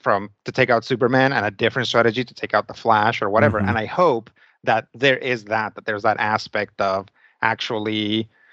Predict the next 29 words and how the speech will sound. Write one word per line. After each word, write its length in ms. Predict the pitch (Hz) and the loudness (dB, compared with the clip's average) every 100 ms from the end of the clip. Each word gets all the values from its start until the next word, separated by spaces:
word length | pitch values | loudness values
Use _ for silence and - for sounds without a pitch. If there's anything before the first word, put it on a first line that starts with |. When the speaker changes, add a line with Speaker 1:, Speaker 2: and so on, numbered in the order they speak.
| _ | _
Speaker 1:
you 80 | 123 | -4
know, 180 | 107 98 _ _ _ 151 131 | -2 -2 _ _ _ -14 -2
basically 640 | 175 170 - 156 143 131 123 | 2 2 2 2 2 2 0
seeing 400 | - 160 139 120 | 0 2 2 2
like, 160 | 113 | 0
okay, 200 | 123 135 | 0 0
well, 120 | 113 113 | -2 -2
The 100 | - | -8
Flash 720 | - 135 135 131 117 - - | -2 0 0 0 -2 -10 -12
moves 220 | 131 127 | -8 -6
very 160 | 117 107 | -4 -4
fast, 360 | - 156 151 - | 2 4 4 0
so 80 | |
we 120 | 117 110 | -6 -6
need 120 | 107 | -10
to 280 | 120 110 104 | -6 -6 -8
maybe 220 | 110 107 | -6 -6
put 220 | 104 113 | -4 -4
booby 220 | 110 196 139 | 2 2 4
traps 340 | 151 135 - | 4 4 2
on 120 | 131 | -2
the 60 | 127 | 0
ground 400 | 123 127 120 113 | 2 2 2 -2
or 80 | 107 | -4
whatever, 380 | 123 135 98 - | 2 2 2 -6
you 120 | 107 | -10
know, 100 | 110 | -10
just 220 | 107 123 | -8 -4
like 160 | 135 | -2